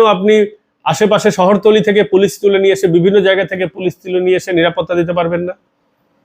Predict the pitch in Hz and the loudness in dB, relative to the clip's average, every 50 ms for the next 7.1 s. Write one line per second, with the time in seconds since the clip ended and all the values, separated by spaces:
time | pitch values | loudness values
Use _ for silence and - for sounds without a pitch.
0 | _ _ - 143 160 170 185 180 180 190 208 214 214 170 117 107 - _ _ _ | _ _ -2 0 2 2 2 2 2 2 0 0 -2 -4 -8 -10 -16 _ _ _
1 | _ _ _ _ _ _ _ _ _ _ _ _ _ _ _ _ _ _ _ _ | _ _ _ _ _ _ _ _ _ _ _ _ _ _ _ _ _ _ _ _
2 | _ _ _ _ - 214 208 247 240 254 247 247 226 214 - - - 233 190 190 | _ _ _ _ -2 0 2 2 4 2 2 2 0 -2 -2 0 -2 -2 0 -2
3 | 165 - - - 123 123 110 104 98 - _ _ _ _ _ _ _ _ _ - | -4 -6 -8 -12 -12 -10 -12 -12 -14 -18 _ _ _ _ _ _ _ _ _ -4
4 | 180 196 220 233 233 240 233 233 233 220 262 220 277 240 - 214 170 160 208 214 | -2 0 2 4 4 4 4 2 2 2 2 2 0 0 0 0 0 0 0 0
5 | 202 - - 214 185 202 190 233 233 226 202 208 208 208 214 208 208 190 208 202 | 0 -2 -2 -2 0 0 0 0 -2 -2 0 0 0 0 0 0 0 0 0 -2
6 | 196 190 165 175 165 170 185 208 220 220 202 220 214 214 208 - 208 208 - - | -2 -4 -2 -2 0 0 2 2 2 2 2 0 0 0 -2 -2 -2 -2 -2 -4
7 | 214 | -4